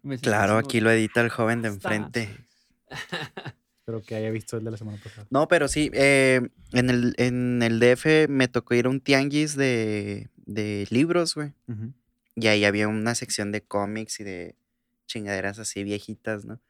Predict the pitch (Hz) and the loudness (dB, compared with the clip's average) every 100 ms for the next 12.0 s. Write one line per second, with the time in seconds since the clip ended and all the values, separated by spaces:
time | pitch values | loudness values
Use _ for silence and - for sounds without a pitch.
0 | _ _ _ _ 110 107 98 104 104 113 | _ _ _ _ -6 -4 0 -2 -2 -8
1 | 107 110 107 110 120 101 101 107 113 110 | -4 -4 -4 -4 -2 0 -2 -4 -6 -6
2 | 104 113 135 147 156 160 170 165 _ 185 | -4 -2 -2 -2 -2 -2 -6 -12 _ 2
3 | 208 240 233 233 240 240 240 240 233 214 | 2 2 0 -2 2 2 4 2 2 2
4 | 180 156 - _ _ - - 113 127 - | 2 0 -6 _ _ -8 -2 4 4 6
5 | 123 120 120 117 113 123 117 117 - - | 6 8 6 6 4 4 4 4 -4 -8
6 | - - - - - - - 131 127 117 | -14 -14 -14 -18 -10 0 4 4 4 2
7 | - 143 156 160 151 135 127 165 143 160 | 4 6 6 8 8 6 6 6 8 8
8 | 156 190 175 160 151 147 - 151 147 139 | 8 6 4 4 4 2 2 0 0 0
9 | 143 143 123 113 113 123 123 120 123 123 | 0 2 2 2 0 -2 -2 -2 -4 -4
10 | 123 127 110 107 101 - 107 104 104 104 | -4 -2 0 0 0 -4 -4 -2 -2 -4
11 | 104 107 113 - 107 - - 95 92 | -6 -6 -8 -10 -12 -10 -8 -8 -10